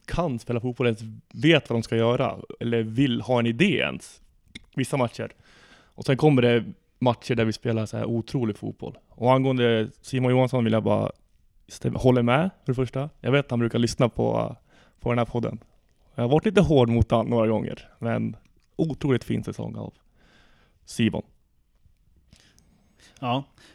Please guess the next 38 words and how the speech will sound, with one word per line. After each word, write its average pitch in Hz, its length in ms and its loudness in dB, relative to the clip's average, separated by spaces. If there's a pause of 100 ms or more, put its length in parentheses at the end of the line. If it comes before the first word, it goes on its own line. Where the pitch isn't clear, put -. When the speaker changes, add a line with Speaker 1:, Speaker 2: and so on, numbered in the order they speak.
Speaker 2:
Eh, 127 100 2
är 120 300 4
det 117 60 -2
fler 156 180 0
spelare 139 380 2
vi 147 60 0
vill 120 120 0
lyfta 117 260 -2
fram? 127 220 2
Du 131 80 4
nämnde 123 640 2
Nassim 117 320 0
Buya. 123 360 2 (120)
Eh, 113 320 0
självklart 117 680 -2
kommer 117 180 0
in 113 160 2
och 113 80 0
är 113 160 0
den, 107 320 -2
eh, 104 560 -4
generalen 110 560 0
som 113 140 -8
du 104 60 -10
sa 110 280 -4
i, 107 300 -4 (520)
eh, 104 460 -2
backlinjen 110 720 0
som 110 140 -6
vi 107 60 -2
verkligen 107 340 -4
behöver. 107 560 -2
Och 107 140 -4
det 110 200 -8
känns 139 180 0
som 120 140 -4
att, - 260 -8
eh, 110 340 -2